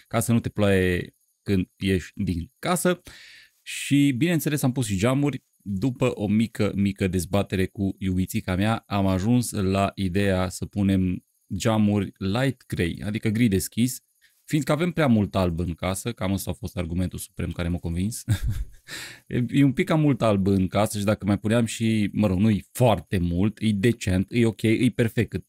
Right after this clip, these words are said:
alb este în casă, dar dacă puneam și geamuri albe, era, nu era prea, nu era prea drăguț. Însă toată combinația asta pe care am ales-o se prezintă destul de binișor, în special, uh,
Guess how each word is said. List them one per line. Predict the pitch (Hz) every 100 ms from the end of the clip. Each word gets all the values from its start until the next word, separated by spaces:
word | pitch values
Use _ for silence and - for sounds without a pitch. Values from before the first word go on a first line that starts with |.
| _
alb | 90 87 80
este | 90 85 -
în | 87
casă, | - 85 - 113 120 101
dar | 92 104 104
dacă | 101 101
puneam | 98 113 123
și | 110
geamuri | 113 113 95 -
albe, | 101 110 107
era, | 107 95 95 95 95 - _ _ - - - -
nu | 131
era | 92 82
prea, | 92 85
nu | - 95
era | 85
prea | - 82
drăguț. | 85 85 - - _ - - - _ -
Însă | 160 -
toată | 233 220
combinația | 196 170 180 175 170
asta | 165
pe | 151
care | 139 131
am | 110
ales-o | 98 117 156 160 - _ _ _ _ _ _ _ _
se | - 160
prezintă | 165 175 175
destul | 156 156 170
de |
binișor, | 143 139 135 113 90
în | - 139
special, | - 120 131 123 120
uh, | 117 117